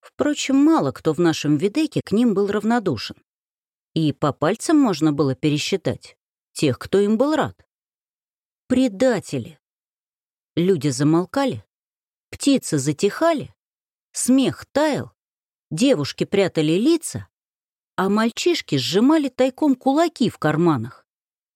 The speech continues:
когда вражеские патрули появлялись на улицах.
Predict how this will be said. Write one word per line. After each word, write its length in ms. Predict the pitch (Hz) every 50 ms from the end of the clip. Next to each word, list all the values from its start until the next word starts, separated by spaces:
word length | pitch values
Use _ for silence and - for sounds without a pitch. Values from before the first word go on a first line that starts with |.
| _ -
когда 320 | - 160 139 135 170 175
вражеские 580 | 170 190 185 165 135 147 - - - - 147 139
патрули 480 | - - 147 - 143 156 190 226 311 -
появлялись 640 | - 170 139 139 123 139 151 143 139 151 147 -
на 140 | - 196 214
улицах. 520 | 233 202 143 117 117 - - 120 - _